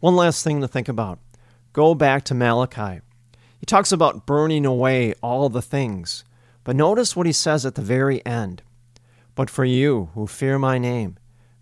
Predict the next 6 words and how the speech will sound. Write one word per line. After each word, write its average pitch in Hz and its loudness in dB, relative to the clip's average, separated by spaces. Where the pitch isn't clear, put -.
there 143 4
arise 127 0
the 117 -6
Sun 165 0
of 170 0
Justice 127 -4